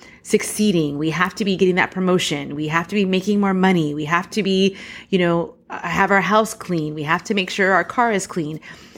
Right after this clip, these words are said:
And we get so caught up. I mean, I'm guilty of it too. So I'm not gonna sit here and say, "Oh, I live this really normal life." We all do it. But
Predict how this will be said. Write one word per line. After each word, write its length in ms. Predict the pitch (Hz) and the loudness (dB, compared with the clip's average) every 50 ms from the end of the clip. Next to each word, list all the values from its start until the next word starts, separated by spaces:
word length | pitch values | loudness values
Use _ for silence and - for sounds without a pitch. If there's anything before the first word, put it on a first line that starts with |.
| - _ | -16 _
And 420 | - 220 208 202 196 196 196 - - _ _ _ _ _ _ - | -2 2 2 4 2 2 0 -4 -10 _ _ _ _ _ _ -4
we 240 | 226 190 233 254 | 0 0 2 2
get 220 | 220 277 262 - - | 2 0 -2 -2 -4
so 240 | - - 226 220 214 | -2 0 0 0 0
caught 220 | - 220 220 220 | 0 0 0 2
up. 120 | 208 - - | 2 0 0
I 120 | 202 208 | 0 0
mean, 240 | 220 220 214 214 - - - | 2 2 0 -2 -4 -2 0
I'm 400 | - 208 247 294 311 294 - - _ 214 | 2 2 2 2 -2 -4 -6 -8 _ -4
guilty 360 | 190 220 233 233 - - 247 226 | 0 0 0 0 0 0 0 0
of 120 | 220 202 | 2 0
it 120 | 196 - | -2 -6
too. 300 | - - 262 220 170 156 | -4 -2 0 0 0 0
So 280 | 147 - 190 175 175 - - | -2 -2 0 0 0 0 0
I'm 160 | - 202 214 | 0 0 2
not 160 | 220 214 214 | 2 0 2
gonna 100 | 208 208 | 0 -2
sit 180 | 196 - 226 196 | -2 0 0 0
here 100 | 214 202 | 2 0
and 120 | 196 196 | 0 0
say, 240 | - 220 208 196 175 | 0 0 2 2 2
"Oh, 200 | 175 202 214 190 | 4 4 4 4
I 200 | 170 165 156 160 | 2 2 0 -2
live 280 | 175 196 214 185 165 - | 0 0 0 0 0 -2
this 260 | 175 151 - - - _ | -6 -6 -6 -10 -12 _
really 180 | - 208 208 175 | 0 0 2 2
normal 240 | 165 175 165 160 175 | 0 -2 -4 -4 -2
life." 160 | 226 247 233 - - - - - | -2 -2 -2 -4 -10 -20 -10 -6
We 220 | - 262 - - - | -6 -6 -6 -6 -4
all 240 | 214 240 240 226 | -2 0 0 0
do 300 | 220 202 - 254 302 285 | -2 -2 -2 0 2 2
it. 260 | 208 165 - - - - | 2 2 0 -4 -2 0
But 320 | 339 349 262 185 - | 2 2 2 2 0